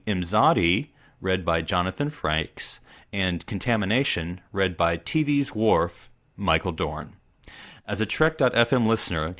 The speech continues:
you can get a free audiobook of your choice, along with a thirty-day trial, just to see how great Audible is. So give it a try today and catch up on all those classic books you've yet to read,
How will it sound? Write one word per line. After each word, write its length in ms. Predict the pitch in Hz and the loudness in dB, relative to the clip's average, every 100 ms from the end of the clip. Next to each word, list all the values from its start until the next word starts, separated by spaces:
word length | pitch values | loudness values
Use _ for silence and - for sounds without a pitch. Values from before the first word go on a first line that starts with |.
| - - | -14 -4
you 80 | |
can 100 | 117 | 0
get 140 | 107 101 | 4 2
a 60 | |
free 280 | 95 - 123 - | 2 2 2 4
audiobook 540 | 110 120 98 98 92 | 4 4 2 0 -4
of 80 | 82 | -2
your 100 | 90 | -4
choice, 560 | - - 113 87 - - | -2 0 2 0 -4 -4
along 320 | 104 98 98 | 0 2 2
with 120 | 90 | -2
a 20 | |
thirty-day 460 | - 123 123 120 117 | -4 -2 -2 -2 -4
trial, 360 | - 90 87 82 | -2 0 0 0
just 180 | 85 | -4
to 60 | - | -8
see 200 | - 113 | -6 -6
how 180 | 104 110 | -4 -4
great 320 | 92 120 120 - | -2 -2 -2 0
Audible 360 | 90 90 95 | 0 0 -2
is. 340 | 80 - - - - - - | -4 -8 -14 -16 -20 -20 -18
So 120 | - | -10
give 140 | 95 107 | -4 -4
it 60 | |
a 40 | 123 | -2
try 260 | - 131 | 2 2
today 380 | 135 156 98 104 | 2 2 2 2
and 120 | 92 | 0
catch 180 | - 104 | -4 -6
up 100 | - | -4
on 80 | 104 | 0
all 120 | 104 | 0
those 180 | 92 82 | 0 -4
classic 640 | - - 123 - - _ | -8 -4 -4 -4 -10 _
books 440 | 110 95 - - | -2 -2 -6 -10
you've 280 | 95 92 80 | -4 -4 -2
yet 160 | 98 107 | -4 -2
to 160 | - | 0
read, 320 | 107 80 85 | 2 2 0